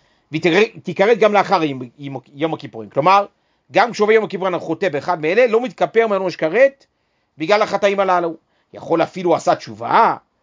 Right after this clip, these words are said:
כל זה אם לא עשה תשובה, אפילו עשה תשובה, אתה מדובר עוונה בה, לא אמרתי לו בזמן שעוונה בה, אבל אם הוא עשה תשובה, אז אפילו על שלושת הח-, העבירות החמורות הללו, התשובה ויום הכיפורים מכפרים עליו.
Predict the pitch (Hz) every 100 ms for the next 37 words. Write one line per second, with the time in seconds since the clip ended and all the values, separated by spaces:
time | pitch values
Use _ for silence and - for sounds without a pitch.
0 | _ _ - 202 170 175 185 165 151 240
1 | 151 113 165 175 - 165 - 160 185 175
2 | 247 247 214 240 247 240 220 226 226 220
3 | 185 214 202 156 160 160 147 123 117 285
4 | 190 175 175 226 285 269 _ _ _ _
5 | _ 160 160 160 269 208 240 208 202 190
6 | 180 165 175 214 208 180 196 214 233 262
7 | 262 262 196 - 185 214 175 151 196 190
8 | 233 277 254 226 226 226 214 202